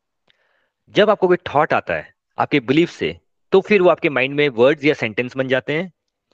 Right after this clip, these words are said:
उन वर्ड्स के ऊपर आप एक्शन लेते हो। उन, वो एक्शंस जब आप रोज रिपीट करते हो, तो आपकी हैबिट्स बन जाती हैं, पॉजिटिव भी हो सकती है, नेगेटिव भी हो सकती है। उससे आपकी लाइफ का वैल्यू सिस्टम बनता है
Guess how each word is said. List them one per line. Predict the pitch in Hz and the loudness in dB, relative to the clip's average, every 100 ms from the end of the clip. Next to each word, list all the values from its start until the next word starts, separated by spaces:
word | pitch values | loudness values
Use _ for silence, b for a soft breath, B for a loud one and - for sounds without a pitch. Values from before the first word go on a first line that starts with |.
| _ _ _ _ _ - | _ _ _ _ _ 2
उन | 254 | 4
वर्ड्स | 240 175 175 - | 4 2 2 -2
के | - | 0
ऊपर | 156 - 139 147 131 | 0 2 -2 -2 -6
आप | 120 - | -6 -4
एक्शन | 110 - 143 | -6 -6 -4
लेते | 147 156 170 | -2 0 0
हो। | 156 196 - _ _ _ _ _ _ _ _ _ _ | 0 -4 -8 _ _ _ _ _ _ _ _ _ _
उन, | 233 247 - - | 2 2 -4 -2
वो | 147 226 | 4 4
एक्शंस | 185 - 151 165 - - - | 2 -2 -4 -4 -8 -10 -2
जब | 151 | 0
आप | 151 | 0
रोज | 117 156 220 | 2 4 4
रिपीट | 160 160 170 - | 0 -2 -2 -2
करते | 135 - | -4 -2
हो, | 131 156 139 | -4 -4 -4
तो | 120 | -4
आपकी | - 131 | -2 -6
हैबिट्स | - 107 117 - | -6 -4 -4 -6
बन | 135 | -4
जाती | 139 - 160 | -2 -2 -4
हैं, | 175 - | -4 0
पॉजिटिव | 175 - 156 | 0 0 -2
भी | 147 | 2
हो | 156 | 2
सकती | 147 180 | 0 -2
है, | |
नेगेटिव | 175 156 135 110 | 0 0 -2 -2
भी | |
हो | 98 | -6
सकती | 90 - 80 | -8 -14 -16
है। | 64 - _ _ _ _ _ b b b - | -18 -20 _ _ _ _ _ b b b -4
उससे | - - 214 | -4 2 2
आपकी | 165 165 | 2 0
लाइफ | 135 | 0
का | - | 0
वैल्यू | 127 110 123 | 0 0 -2
सिस्टम | 123 - 147 | -6 -4 -4
बनता | 135 151 | -2 -2
है | 180 | -2